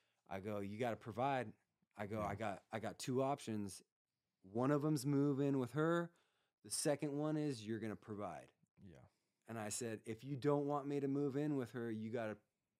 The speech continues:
Speaker 1: bring something up because
Speaker 2: Yeah.
Speaker 1: otherwise I'm moving in." And it was literally, I think, like, the next day or two days later.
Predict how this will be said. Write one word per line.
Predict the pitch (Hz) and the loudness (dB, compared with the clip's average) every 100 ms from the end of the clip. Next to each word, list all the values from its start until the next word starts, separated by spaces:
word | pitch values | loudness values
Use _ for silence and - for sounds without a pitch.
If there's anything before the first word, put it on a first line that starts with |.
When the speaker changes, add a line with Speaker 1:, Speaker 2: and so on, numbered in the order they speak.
| - | -8
Speaker 1:
bring | 113 107 | -4 -2
something | 123 104 110 | -4 -4 -4
up | 120 110 _ | -4 -6 _
because | 98 101 101 | -20 -10 -4
Speaker 2:
Yeah. | |
Speaker 1:
otherwise | 104 98 98 | -2 -2 -4
I'm | 95 | -4
moving | 98 92 87 | -6 -8 -14
in." | 64 _ _ _ _ _ _ _ _ _ _ - 117 | -20 _ _ _ _ _ _ _ _ _ _ -8 -4
And | 120 | -2
it | 123 | -2
was | 120 110 | -2 -2
literally, | 131 131 131 127 123 117 | 0 2 2 2 0 0
I | 101 | -2
think, | 110 127 117 113 | -6 -6 -6 -4
like, | 110 101 - - _ _ _ _ _ _ _ _ 113 | -4 -4 -6 -16 _ _ _ _ _ _ _ _ -6
the | |
next | 104 110 120 - - | -4 -4 -4 -6 -6
day | 120 123 | -2 0
or | 113 87 | -2 -4
two | - - | -8 -4
days | 123 113 107 | 0 0 0
later. | 104 107 107 110 | -2 -2 0 -2